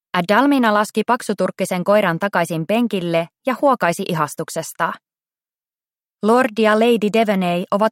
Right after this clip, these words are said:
onnekkaita, kun heillä on näin kaunis kartano. Katso sinäkin, Maud, Treno on maineensa veroinen." Adalminan kamarineiti Maud kurkisti velvollisuuden tuntoisena ikkunasta,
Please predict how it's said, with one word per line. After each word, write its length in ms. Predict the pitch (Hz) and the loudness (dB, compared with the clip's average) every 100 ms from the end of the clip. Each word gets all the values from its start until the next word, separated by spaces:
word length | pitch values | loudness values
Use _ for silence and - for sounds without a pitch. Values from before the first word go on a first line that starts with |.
| - | 0
onnekkaita, 640 | 254 233 160 175 160 170 | 0 0 -2 -2 0 0
kun 160 | 180 165 | -2 0
heillä 300 | 180 170 170 | 0 2 2
on 120 | 185 | 2
näin 200 | 226 202 | 0 2
kaunis 320 | 180 165 165 - | 0 0 -4 -2
kartano. 480 | 175 - 165 170 175 _ _ _ _ _ _ - | -2 -2 -4 -6 -8 _ _ _ _ _ _ -2
Katso 280 | 285 - 311 | 0 0 -2
sinäkin, 460 | 311 262 - 185 | 0 0 0 -2
Maud, 260 | 180 170 170 - _ _ _ - | 2 2 0 -6 _ _ _ -2
Treno 360 | 214 214 170 175 | 0 4 4 2
on 160 | 196 202 | 2 2
maineensa 500 | 220 170 170 196 196 | 2 0 -2 0 0
veroinen." 600 | 190 156 156 165 170 165 _ _ _ _ _ _ - 190 | 0 0 -4 -6 -8 -12 _ _ _ _ _ _ -2 0
Adalminan 640 | 190 220 277 269 233 214 | 2 4 4 4 2 2
kamarineiti 680 | 240 254 214 170 165 170 180 | 2 2 0 0 -2 -2 0
Maud 320 | 214 226 156 - - | 2 2 -2 -6 -6
kurkisti 500 | 165 156 165 - 165 | -4 -4 -6 -4 0
velvollisuuden 720 | 170 170 175 175 185 202 208 | 2 2 0 0 0 0 0
tuntoisena 540 | 226 233 202 202 196 - | 0 0 0 0 0 0
ikkunasta, 720 | 233 - 175 165 - - 180 | -4 -4 -2 -2 -2 -2 -2